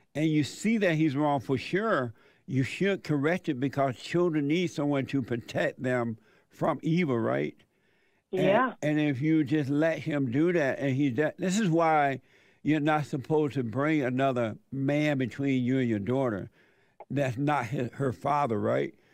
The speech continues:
Speaker 1: Because
Speaker 2: Mm-hmm.
Speaker 1: she, in her, in the soul of her belly, she know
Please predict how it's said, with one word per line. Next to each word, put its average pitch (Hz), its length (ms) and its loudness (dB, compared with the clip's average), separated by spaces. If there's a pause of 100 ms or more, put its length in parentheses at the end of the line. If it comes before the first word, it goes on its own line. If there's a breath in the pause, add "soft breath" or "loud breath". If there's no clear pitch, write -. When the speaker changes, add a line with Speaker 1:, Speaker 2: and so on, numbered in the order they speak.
(220 soft breath)
Speaker 1:
Because - 480 2
Speaker 2:
Mm-hmm. 202 240 0 (160 soft breath)
Speaker 1:
she, 180 460 -2 (240)
in 170 180 2
her, 156 360 2 (960)
in 160 140 2
the 156 100 2
soul 170 520 2
of 143 140 2
her 139 160 2
belly, 147 440 2
she 156 260 -2
know 143 580 2